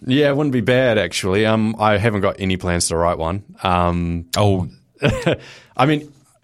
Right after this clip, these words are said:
Speaker 1: every journalist says they've got a book in them somewhere
Speaker 2: Mm.
Speaker 1: and wants to write one. So maybe one day.
Speaker 2: But, I mean, you obviously do. I mean, the questions you're asking in this article, the stories that you've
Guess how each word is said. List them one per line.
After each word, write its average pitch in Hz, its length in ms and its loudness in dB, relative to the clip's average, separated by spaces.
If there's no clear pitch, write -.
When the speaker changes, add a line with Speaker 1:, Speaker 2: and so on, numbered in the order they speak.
Speaker 1:
every 147 280 2
journalist 98 420 2
says 87 140 -2
they've 85 140 -2
got 85 140 0
a - 20 -2
book 85 240 -4
in 82 80 -6
them 78 140 -6
somewhere 78 480 -2
Speaker 2:
Mm. 82 60 -6
Speaker 1:
and 80 100 -6
wants 78 220 -4
to 78 100 -6
write 78 240 -2
one. 73 320 -10
So 101 320 0
maybe 127 320 0
one 90 220 2
day. 78 220 -2
Speaker 2:
But, 220 120 0
I 214 40 -2
mean, 220 200 2
you 214 180 -2
obviously 143 680 -2
do. 127 400 2
I - 20 2
mean, 110 140 0
the 117 80 -2
questions 147 600 -2
you're 123 140 0
asking 104 440 0
in 95 80 -2
this 92 200 -2
article, 90 540 -2
the 90 100 0
stories 113 680 -2
that 101 180 -6
you've 90 340 -4